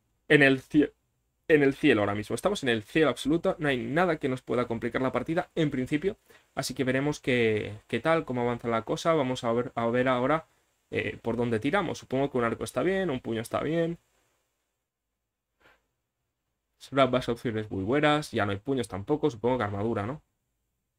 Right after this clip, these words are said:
Guau, qué malo todo. Claro, es que, pf, pues cinturón, porque patata, pero no porque sea bueno, ya os lo digo. En este punto, pues bueno, sin más, no nos quedaba mucho que hacer. Aquí subimos de nivel, ¿vale? Eh, ahí está.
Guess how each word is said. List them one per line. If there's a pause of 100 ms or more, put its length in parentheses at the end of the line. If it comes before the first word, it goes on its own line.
(320)
Guau,
qué
malo
todo. (600)
Claro,
es
que,
pf, (180)
pues
cinturón,
porque
patata,
pero
no
porque
sea
bueno,
ya
os
lo
digo. (440)
En
este
punto,
pues
bueno,
sin
más,
no
nos
quedaba
mucho
que
hacer.
Aquí
subimos
de
nivel,
¿vale? (680)
Eh, (280)
ahí
está.